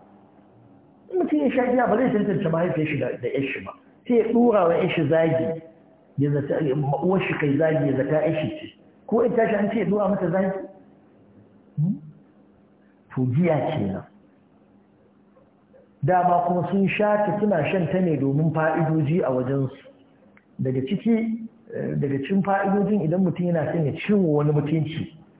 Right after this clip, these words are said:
ya more, to sai ya sha giya. To sai ya mai zagi, zagin da ba a taɓa jin irin shi ba. In an yi magana zai ce, "Ai ba cikin hankalin shi yake ba." Mutumin da ya sha,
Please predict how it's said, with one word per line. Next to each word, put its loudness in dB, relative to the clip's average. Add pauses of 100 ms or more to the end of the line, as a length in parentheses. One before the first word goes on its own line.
(460)
ya 2
more, 6 (720)
to -2
sai 2
ya -2
sha -2
giya. -2 (680)
To 0 (100)
sai 2
ya 2
mai 2 (180)
zagi, 0
zagin 2
da 0
ba -2
a -4
taɓa 0
jin -2
irin -4
shi -8
ba. -4 (240)
In -2
an 0
yi 2
magana 0
zai 0
ce, 0
"Ai 2
ba 0
cikin 2
hankalin 0
shi 0
yake 0
ba." 0 (480)
Mutumin 0
da 4
ya 6
sha, 0